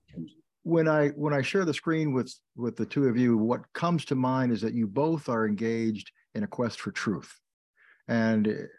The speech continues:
Speaker 2: I, I know from my own perspective, um, if I can summarize the problems that we have in this world, it, it centers around the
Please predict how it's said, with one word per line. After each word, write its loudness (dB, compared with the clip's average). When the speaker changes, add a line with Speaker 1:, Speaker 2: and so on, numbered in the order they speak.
Speaker 2:
I, -8
I -2
know 2
from 0
my 4
own 0
perspective, -2
um, -2
if -6
I 0
can 0
summarize 2
the -8
problems 0
that -2
we -2
have -2
in 2
this -4
world, -2
it, -2
it -2
centers 0
around 2
the 0